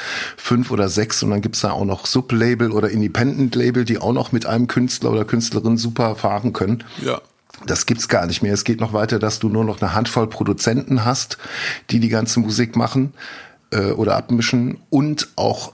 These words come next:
Speaker 1: äh, dass es ein kommerzielles Diktat gibt, keine Soli mehr in der Musik drin, weil es ein Abschalter, äh, im
Speaker 2: Mhm.
Speaker 1: Radio, es muss, es muss der Refrain nach so und so viel Sekunden schon einstarten, damit die Leute dranbleiben. Also eine ähnliche,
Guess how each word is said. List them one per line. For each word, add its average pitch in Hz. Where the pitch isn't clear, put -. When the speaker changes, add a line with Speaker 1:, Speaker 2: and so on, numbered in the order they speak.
Speaker 1:
äh, 110
dass 101
es -
ein 98
kommerzielles 110
Diktat 104
gibt, -
keine 123
Soli 117
mehr 135
in 131
der 127
Musik 120
drin, 139
weil 107
es -
ein 120
Abschalter, 123
äh, 120
im 117
Speaker 2:
Mhm. 117
Speaker 1:
Radio, 113
es -
muss, 131
es -
muss 127
der 113
Refrain 117
nach 107
so 131
und 135
so 123
viel 120
Sekunden 117
schon 104
einstarten, 104
damit 101
die 104
Leute 101
dranbleiben. 90
Also 107
eine 107
ähnliche, 127